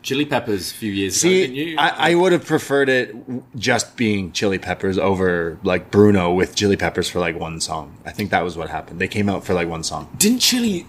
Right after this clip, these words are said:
Speaker 1: did they join, uh, fucking Maroon five guy as well?
Speaker 2: Oh, is that? Oh,
Speaker 1: What's
Speaker 2: that was
Speaker 1: his
Speaker 2: one of
Speaker 1: name?
Speaker 2: the worst ones,
Speaker 1: That
Speaker 2: I
Speaker 1: wasn't
Speaker 2: think.
Speaker 1: good.
Speaker 2: That was probably my least favorite in
Speaker 1: Yeah.
Speaker 2: a long time. So, but yeah, I, I, I like the Weeknd ones. I know that one got criticized, but again, it's
Speaker 1: I like
Speaker 2: every
Speaker 1: The
Speaker 2: year.
Speaker 1: Weeknd. I liked Shakira and,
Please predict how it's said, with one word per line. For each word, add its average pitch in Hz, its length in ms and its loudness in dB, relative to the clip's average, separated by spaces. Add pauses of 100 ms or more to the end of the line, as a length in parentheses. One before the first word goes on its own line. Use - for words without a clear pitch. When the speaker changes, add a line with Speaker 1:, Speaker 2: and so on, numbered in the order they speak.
Speaker 1:
did 196 140 -4
they 240 180 2
join, 156 520 2
uh, 110 400 2
fucking 104 640 -6 (840)
Maroon 117 300 4
five 120 340 4
guy 139 220 -2
as 135 120 -6
well? 127 360 -2 (1040)
Speaker 2:
Oh, 151 180 0
is 95 120 0
that? 110 200 -4 (220)
Oh, 110 60 -2
Speaker 1:
What's 101 120 2
Speaker 2:
that 139 140 4
was 120 80 4
Speaker 1:
his 101 60 -2
Speaker 2:
one 117 80 4
of 104 100 0
Speaker 1:
name? - 20 0
Speaker 2:
the 98 120 2
worst 95 220 -2
ones, 90 140 -8
Speaker 1:
That 107 160 4
Speaker 2:
I - 20 0
Speaker 1:
wasn't 87 200 -6
Speaker 2:
think. 82 80 -14
Speaker 1:
good. 82 160 -8
Speaker 2:
That 113 100 4
was 117 120 2
probably 98 420 0
my 95 160 -2
least 90 240 -6
favorite 85 300 -4
in 98 40 -2
Speaker 1:
Yeah. 87 140 2
Speaker 2:
a - 20 0
long 85 80 -4
time. 78 280 -10
So, 80 440 -4
but 101 140 -4
yeah, 92 260 0
I, 202 260 -2
I, 226 220 4
I 170 140 4
like 214 240 4
the 143 100 6
Weeknd 127 460 4
ones. 92 240 -4
I 104 80 -2
know 127 140 0
that 120 180 4
one 117 100 -2
got 104 200 0
criticized, 90 500 -4
but 104 80 0
again, 107 220 2
it's 87 80 -4
Speaker 1:
I 151 40 4
like 170 140 2
Speaker 2:
every 107 160 2
Speaker 1:
The - 60 2
Speaker 2:
year. 95 120 0
Speaker 1:
Weeknd. 147 320 2
I 131 80 4
liked 139 300 0
Shakira 127 760 0
and, 110 720 -2